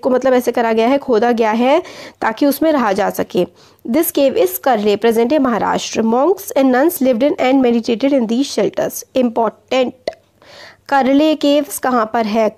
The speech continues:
करले है महाराष्ट्र में। ठीक है, Monk और कौन रहता था इन caves में? Monks and nuns। अब monks and nuns इसमें रहते थे तो किससे related हो गई? ये बुद्धिज्म से related हो गई।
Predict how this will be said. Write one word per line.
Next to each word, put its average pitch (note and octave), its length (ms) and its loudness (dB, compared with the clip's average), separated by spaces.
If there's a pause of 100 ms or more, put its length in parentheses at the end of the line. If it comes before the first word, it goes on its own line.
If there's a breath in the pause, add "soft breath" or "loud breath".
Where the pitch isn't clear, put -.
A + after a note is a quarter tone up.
करले G#3+ 440 2
है B3+ 420 2
महाराष्ट्र G3+ 840 -4
में। G3 280 -2 (360 soft breath)
ठीक - 200 -6
है, D4+ 140 2
Monk C4+ 400 0
और C4+ 80 0
कौन C4 320 0
रहता C#4+ 420 0
था C#4 120 0
इन C#4+ 160 2
caves C#4 380 0
में? D#4+ 180 4
Monks D4 600 0
and C4+ 180 2 (540 soft breath)
nuns। G3+ 380 -4 (280 loud breath)
अब B3 200 0
monks D4 240 0
and D#4 160 4
nuns D4 180 0
इसमें D4+ 240 0
रहते B3 260 0
थे B3+ 180 0
तो C4+ 140 0
किससे C4+ 280 -2
related C#4+ 360 2
हो D4+ 100 4
गई? E4+ 100 0
ये E4+ 140 4
बुद्धिज्म G#3 480 -2
से - 120 -4
related F3+ 340 -4
हो - 60 -4
गई। - 220 -2